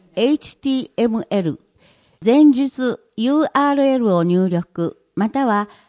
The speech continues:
過去郡衛生事務組合で検索、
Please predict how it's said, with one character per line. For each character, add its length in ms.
過 160
去 160
郡 360
衛 180
生 280
事 140
務 180
組 400
合 160
で 140
検 260
索、 540